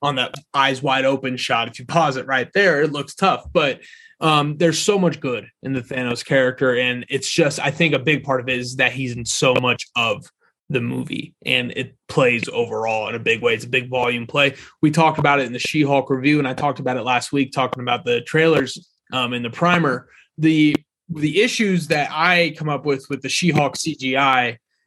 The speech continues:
is the inconsistency in the coloring. And, like, in some environments, she looks more cartoony than in other environments because her skin color. Thanos, like you mentioned, Richard,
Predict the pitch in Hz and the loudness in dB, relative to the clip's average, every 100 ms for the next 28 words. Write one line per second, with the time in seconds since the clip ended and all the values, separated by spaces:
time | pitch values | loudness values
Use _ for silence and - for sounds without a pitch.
0 | _ 143 139 131 123 135 - 180 175 151 | _ 0 2 0 0 -2 2 2 2 0
1 | - 156 147 156 - 151 135 113 - 151 | 0 -4 -4 -4 -2 -2 -4 -8 -2 2
2 | 180 208 254 269 _ - 120 156 147 143 | 2 2 0 -4 _ -20 -4 0 2 2
3 | 135 131 120 156 165 156 160 160 160 156 | 0 -6 0 2 2 4 4 4 0 0
4 | 151 143 147 143 139 135 127 143 143 135 | -2 -2 0 -2 2 0 0 -2 -2 -2
5 | 131 123 - 143 143 147 147 151 151 123 | -4 -4 0 0 2 2 2 0 -2 -8
6 | - 143 139 151 135 - 135 151 151 190 | -6 -4 -2 -2 -2 -2 -4 -4 0 2
7 | 208 240 - - _ _ _ - 220 240 | 2 -2 -14 -20 _ _ _ 2 4 6
8 | 165 147 - 165 180 175 147 170 165 139 | 4 2 0 0 0 0 2 2 2 -4
9 | 127 - - 147 147 131 - | -4 -10 -4 -2 0 0 -2